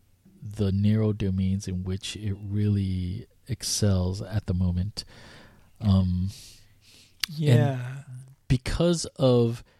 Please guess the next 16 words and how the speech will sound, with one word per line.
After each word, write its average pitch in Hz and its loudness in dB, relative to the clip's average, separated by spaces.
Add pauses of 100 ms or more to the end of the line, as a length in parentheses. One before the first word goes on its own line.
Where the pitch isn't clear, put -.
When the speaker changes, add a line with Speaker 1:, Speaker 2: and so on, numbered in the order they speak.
(920)
Speaker 1:
the 117 2
requirement 131 -2
to 110 -4
reify 110 -2 (1700)
concepts 123 2
that 107 0
you 113 2
can 110 -2
manipulate, 101 0 (460)
I - -14
think 123 -2
it's - -2 (680)
makes 135 2
sense 131 2
for 107 0
functional 165 -4